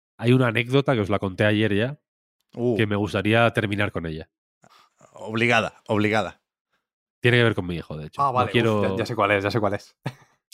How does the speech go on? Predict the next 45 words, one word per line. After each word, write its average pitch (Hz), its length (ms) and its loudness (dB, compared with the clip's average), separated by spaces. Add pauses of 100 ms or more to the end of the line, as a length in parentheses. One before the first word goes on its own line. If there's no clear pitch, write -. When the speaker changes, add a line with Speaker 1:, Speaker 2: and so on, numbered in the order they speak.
(100)
Speaker 1:
No 110 120 -6
es - 60 -8
que 117 100 -2
mi 113 100 2
hijo, 101 680 2
no, 98 160 -2
no, 90 200 -8
no 90 80 -8
es - 80 -8
que 104 80 -4
crea 104 180 0
que 101 80 0
mi, 95 220 -4
que 95 160 -4
lo 98 140 -2
que 98 100 -6
juega 104 320 -2
mi 104 120 0
hijo, 95 520 -4 (440)
mm, 92 680 -16 (480)
tenga 98 580 0
un 98 120 -4
interés 104 480 -2
especial, 117 520 0
pero 104 120 -2
me 104 80 2
hizo 101 140 0
gracia 101 300 0
esto 113 180 -4
y - 20 -6
quería 92 220 -2
contarlo. 87 440 -10 (440)
Speaker 3:
Dale, 92 180 -20
dale. 107 220 -18
Speaker 1:
Eh, 98 840 2
como 98 180 -2
digo, 123 200 6
mi 120 80 6
hijo 123 180 4
lleva 110 180 2
un 92 380 -8 (140)
par 98 160 0
de 95 100 -2
días 98 220 -4
malo. 127 360 -4